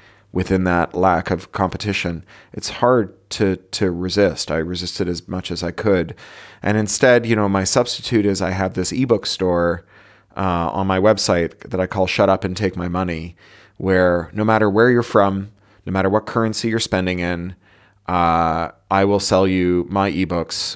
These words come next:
without D R M and with no license agreement, no eula. You get it on the same terms that you get a print book. And, um,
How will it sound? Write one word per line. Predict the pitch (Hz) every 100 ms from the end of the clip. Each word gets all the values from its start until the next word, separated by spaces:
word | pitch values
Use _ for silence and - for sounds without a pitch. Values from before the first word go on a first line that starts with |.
| -
without | 92 101 104 -
D | 104
R | 95 87
M | 82 80 85 _ _ _ -
and | 95
with | 92 98
no | 104
license | 101 95 - 80
agreement, | - 78 78 -
no | 92 95
eula. | 95 87 76 87 -
You | - -
get | 82 80
it | -
on | 90 92
the |
same | 87 98 95
terms | 104 92 87
that | 78
you | 87
get | 92
a |
print | - 90 80
book. | 69 78 - - - - - _ -
And, | 101 92 90 90 85 90 - -
um, | 90 85 85 85